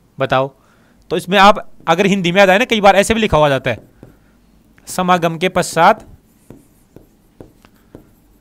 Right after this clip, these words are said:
योनि से वीर्य एकत्रण। फिर कहो "गुरुजी स्पॉन्ज, स्पॉन्ज तो आया ही नहीं,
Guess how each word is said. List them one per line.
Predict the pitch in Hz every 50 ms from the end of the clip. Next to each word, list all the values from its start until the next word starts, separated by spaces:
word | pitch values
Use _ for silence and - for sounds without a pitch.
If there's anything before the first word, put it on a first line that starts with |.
| _ _ - _ _ _ - - - _ _ _ _ _ _ - - _ _ _ - - 135
योनि | 131 147 170 175 165 175 180
से | 180 190 185
वीर्य | 170 180 160 160
एकत्रण। | 135 - - - - 127 120 107 - _ _ _ _ _ _ _ _ _ _ _ _ _ _ _ _ _ _ - - _ _ _ _ _ - _ _ _ _ _ _ _ _ _ _ _ _ _ _ _ - - _ _ _ _ _ _ - - _ _ _ _ _ _ - - _ _ _ _ _
फिर | - 156 151
कहो | 151 165 160 156 165
"गुरुजी | 160 160 160 165 170 185 185 185 160 120 - - - _ _ _ _ _ _ _ _ _ _ _ _ _ -
स्पॉन्ज, | 170 - - - 160 170 185 185
स्पॉन्ज | 185 185 - 185 180 180 165
तो | 151 196
आया | 160 151 151
ही | 160 180
नहीं, | 190 196 190 180